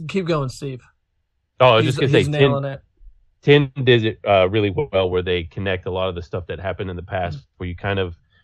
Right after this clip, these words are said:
Speaker 2: you think one thing happened, but once you actually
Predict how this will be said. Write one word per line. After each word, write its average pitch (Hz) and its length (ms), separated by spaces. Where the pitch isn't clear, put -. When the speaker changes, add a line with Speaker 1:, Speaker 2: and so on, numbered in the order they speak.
Speaker 2:
you 98 120
think 117 320
one 104 260
thing 101 320
happened, 101 500
but 92 220
once 92 240
you 95 140
actually 92 720